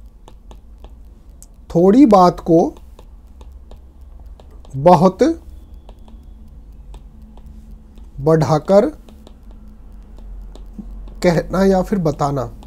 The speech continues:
थोड़ी बात को या छोटी सी बात को बहुत ज़्यादा बढ़ाकर बताना या कहना जो होता है वो होता है तिल का ताड़ बनाना। थोड़ी सी बात को बहुत बढ़ाकर कहना या छोटी सी बात को बहुत बढ़ाकर बताना।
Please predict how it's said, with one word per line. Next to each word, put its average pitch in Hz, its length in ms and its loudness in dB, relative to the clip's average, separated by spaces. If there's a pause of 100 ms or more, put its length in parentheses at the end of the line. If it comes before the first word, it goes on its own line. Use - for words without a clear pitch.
(800)
थोड़ी 202 220 8
बात 226 260 6
को 247 120 0
या 247 100 8
छोटी 202 320 2
सी 226 140 0
बात 180 300 2
को - 120 0
बहुत 185 300 4
ज़्यादा 185 240 4
बढ़ाकर 156 500 2
बताना 160 420 -2
या 196 140 0
कहना 175 360 -2
जो 185 160 0
होता 127 260 -6
है 156 100 -2
वो 180 160 0
होता 170 200 -2
है 180 60 -2
तिल 170 180 -4
का 165 140 -4
ताड़ 151 260 -4
बनाना। 117 440 -6 (1600)
थोड़ी 160 180 4
सी 185 140 -4
बात 165 240 0
को 180 120 -2
बहुत 156 260 -2
बढ़ाकर 143 340 -6
कहना 165 440 -2 (320)
या 156 80 0
छोटी 156 300 -2
सी 156 140 -4
बात 143 280 -4
को 165 100 -2
बहुत 156 400 0
बढ़ाकर 156 500 -2 (520)
बताना। 170 500 2